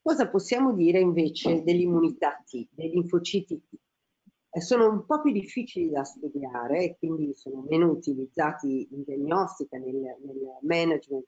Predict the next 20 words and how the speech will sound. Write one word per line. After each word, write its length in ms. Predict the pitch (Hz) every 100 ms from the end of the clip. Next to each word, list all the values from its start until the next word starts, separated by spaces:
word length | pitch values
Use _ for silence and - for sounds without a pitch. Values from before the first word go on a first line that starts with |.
| 131
dei, 280 | 135 123 123 _
dei 160 | 143
pazienti, 500 | - 135 - 120 117
ma 160 | 147 170 - _ _ _
sono 280 | - 233
sicuramente 560 | 190 196 202 185 196 196
importanti, 840 | 175 156 - 175 175 151 - 139
eh, 160 | - 139
sono 500 | - 156 147 143 127
un, 160 | 143 139 -
un, 320 | 151 147 147
eh, 560 | 139 - 139 139 135 156
giocatore 1080 | 151 202 202 196 - 220 214 220 202 170 160
dell'orchestra, 920 | 165 170 170 - 190 180 - 151 147
un, 180 | 147 139 - 156
un, 720 | 156 143 - _ _ 147 147 _ _ _ _
un 100 | 170
partecipante 760 | 185 180 185 190 175 196 196 175
dell'orchestra 720 | 160 156 - 190 175 175 156
della 400 | 151 147 143